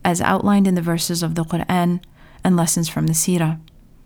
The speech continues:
An example of such a verse is from Surah Al-Baqarah, Ayah one fifty-five.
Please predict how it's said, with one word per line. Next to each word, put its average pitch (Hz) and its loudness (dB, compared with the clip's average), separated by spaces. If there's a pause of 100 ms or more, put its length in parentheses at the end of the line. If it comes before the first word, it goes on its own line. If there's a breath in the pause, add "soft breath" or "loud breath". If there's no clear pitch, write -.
(360 soft breath)
An 202 6
example 202 4
of 190 2
such 170 -2
a 175 -2
verse 165 -4
is 165 -4
from 165 0
Surah 175 -4
Al-Baqarah, 170 -4 (260)
Ayah 170 0
one 160 0
fifty-five. 170 -6